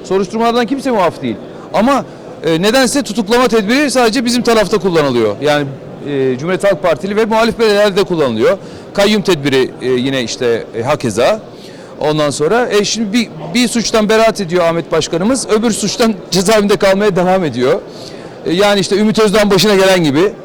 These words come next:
Allah'a şükür o tahliye oldu. Ama gerçekten, e, Türkiye, e, şu anda dışarıdan da bakıldığında,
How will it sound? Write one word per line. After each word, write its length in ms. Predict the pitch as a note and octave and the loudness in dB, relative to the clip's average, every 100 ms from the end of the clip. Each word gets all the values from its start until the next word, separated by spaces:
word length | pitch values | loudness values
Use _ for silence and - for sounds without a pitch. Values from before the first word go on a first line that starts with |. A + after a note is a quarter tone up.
| - - - - - | -18 -18 -18 -18 -2
Allah'a 260 | D#3+ F3+ E3 | 0 2 2
şükür 200 | - D3+ | 0 2
o 200 | E3 D#3 | 4 4
tahliye 500 | D#3+ D#3 D#3+ D#3+ C#3+ | 2 2 4 4 4
oldu. 300 | B2+ F3 A#3+ - - - - - | 2 0 -2 -8 -18 -18 -10 -2
Ama 280 | A#3+ G#3 C#3 | 0 0 0
gerçekten, 480 | F3+ A#3+ G#3+ E3+ D3 | 0 0 0 -2 -4
e, 220 | A2 D3+ | -2 -4
Türkiye, 560 | C#3+ A3 - G#3+ F3 A#2 A2 | 0 -2 0 2 2 0 -2
e, 400 | D#3 D3+ D3 C#3+ | -2 0 0 -2
şu 220 | C3 A3+ | 0 2
anda 520 | G#3+ F#3+ D#3+ C3 F#2 | 2 2 2 2 0
dışarıdan 400 | E3 F#3 F#3 G#3+ | -2 0 2 2
da 100 | A3 | 2
bakıldığında, 720 | F#3+ - C#3 B2 A2+ G#2+ A#2 | 0 0 0 0 0 0 0